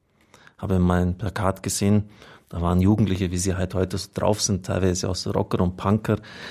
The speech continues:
äh, zu sehen und darüber stand, „Gebt ihr ihnen zu essen.“ Natürlich jetzt nicht für den Leib, sondern für ihre Seele, „Gebt ihnen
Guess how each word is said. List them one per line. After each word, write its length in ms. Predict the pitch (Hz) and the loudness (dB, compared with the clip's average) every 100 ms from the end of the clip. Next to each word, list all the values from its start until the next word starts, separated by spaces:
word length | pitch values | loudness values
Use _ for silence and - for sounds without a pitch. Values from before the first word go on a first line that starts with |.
| - - - - | -14 -12 -10 0
äh, 300 | 104 98 95 | 2 4 2
zu 160 | - 101 | 0 0
sehen 480 | - 98 110 113 - - _ | 2 4 4 2 -2 -20 _
und 400 | 104 92 - - _ - - - _ _ _ _ | -2 -2 -4 -20 _ -20 -20 -20 _ _ _ _
darüber 380 | - 95 104 107 | -4 2 2 2
stand, 380 | - 98 95 - | 0 2 0 2
„Gebt 320 | 101 92 - | -2 -2 0
ihr 160 | 113 110 | 0 2
ihnen 320 | 101 92 87 | 0 0 0
zu 220 | - - | -2 -2
essen.“ 340 | 95 87 - | 0 2 2
Natürlich 460 | 90 92 - 101 92 | 0 0 0 0 0
jetzt 160 | 95 104 | -2 0
nicht 180 | 104 | -2
für 140 | - - | -4 -2
den 180 | 95 90 | 0 2
Leib, 240 | 87 95 | 2 2
sondern 380 | - 98 92 92 | 0 0 2 0
für 160 | - | -2
ihre 240 | - 101 90 | -6 -4 -2
Seele, 340 | - 98 101 | 2 4 4
„Gebt 300 | 92 101 - | 2 -4 -6
ihnen 480 | 113 104 98 95 92 | 0 2 4 2 0